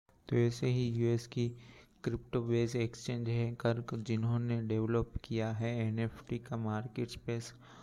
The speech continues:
वहाँ पे आप ये डिजिटल आर्ट ट्रेड कर सकते हैं और कलेक्टिबल्स भी क-, ट्रेड कर सकते हैं और ऑर्गेनाइज कर सकते हैं अपनी लोन को as a collateral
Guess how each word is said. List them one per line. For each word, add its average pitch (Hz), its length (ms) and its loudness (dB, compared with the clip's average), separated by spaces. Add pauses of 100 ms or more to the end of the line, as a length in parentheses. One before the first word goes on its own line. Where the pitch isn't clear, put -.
(220)
वहाँ 117 320 2
पे 120 320 0
आप 113 600 0
ये 113 260 0
डिजिटल 117 600 0
आर्ट 113 380 0
ट्रेड 117 440 0
कर 117 180 -4
सकते - 480 -4
हैं 120 300 -2
और 113 560 2
कलेक्टिबल्स 117 640 0
भी 117 180 2
क-, 120 260 -8
ट्रेड 113 360 4
कर 110 180 2
सकते 113 480 0
हैं 117 280 2 (720)
और 117 140 4
ऑर्गेनाइज 117 600 4
कर 117 180 2
सकते - 400 -4
हैं 113 260 2
अपनी 110 300 0
लोन 107 420 2
को 113 340 -2 (800)
as 113 160 4
a 117 360 4 (240)
collateral 117 680 6